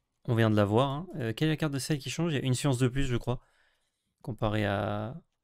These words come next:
à la decklist précédente.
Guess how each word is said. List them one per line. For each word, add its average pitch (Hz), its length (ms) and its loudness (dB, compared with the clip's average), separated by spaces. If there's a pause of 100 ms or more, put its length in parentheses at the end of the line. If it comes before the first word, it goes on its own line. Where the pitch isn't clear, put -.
(520)
à 139 60 -2
la 120 120 2
decklist 113 640 -6
précédente. 120 760 -4